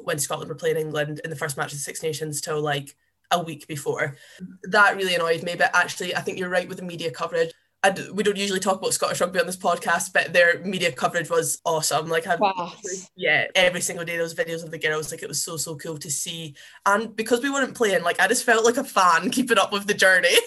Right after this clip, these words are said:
Speaker 2: Yeah, massively. I completely agree. You do, like, the videos that they released, I was living for a video each day.
Speaker 1: Yeah,
Speaker 2: Just keep
Speaker 1: same.
Speaker 2: tabs on everyone. I loved it. <laughs>
Speaker 1: As well, I was messaging, like, Sarah Law's mum and stuff, being like, "Don't they look great?"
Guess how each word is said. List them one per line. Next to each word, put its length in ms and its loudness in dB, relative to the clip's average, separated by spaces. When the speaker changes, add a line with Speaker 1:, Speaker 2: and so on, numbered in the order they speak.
Speaker 2:
Yeah, 480 8
massively. 720 6
I 80 4
completely 640 2
agree. 360 4
You 200 -4
do, 380 2
like, 340 0
the 560 10
videos 500 6
that 100 4
they 160 4
released, 360 2
I 140 4
was 180 4
living 380 4
for 120 2
a 40 0
video 320 2
each 240 -6
day. 400 0
Speaker 1:
Yeah, 140 8
Speaker 2:
Just 180 4
keep 220 8
Speaker 1:
same. 80 8
Speaker 2:
tabs 300 6
on 100 4
everyone. 400 4
I 140 2
loved 360 4
it. 260 6
<laughs> 0 -
Speaker 1:
As 580 4
well, 280 2
I 60 4
was 160 0
messaging, 400 2
like, 160 2
Sarah 320 4
Law's 260 6
mum 140 2
and 80 -2
stuff, 280 2
being 140 2
like, 200 2
"Don't 180 2
they 80 4
look 200 -4
great?" 380 8